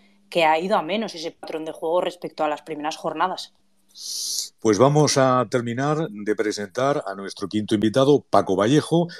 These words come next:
Speaker 2: creador del espacio YouTube Al Contraataque,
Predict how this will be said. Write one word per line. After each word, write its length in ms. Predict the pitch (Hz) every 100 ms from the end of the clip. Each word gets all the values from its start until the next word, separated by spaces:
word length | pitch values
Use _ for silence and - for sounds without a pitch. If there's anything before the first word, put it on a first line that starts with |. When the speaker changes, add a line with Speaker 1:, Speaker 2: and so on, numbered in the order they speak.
| -
Speaker 2:
creador 460 | - 92 92 104 107
del 140 | 101
espacio 500 | 95 - 110 - 101
YouTube 400 | 98 95 85 113
Al 120 | 95 87
Contraataque, 760 | 92 90 98 147 143 170 180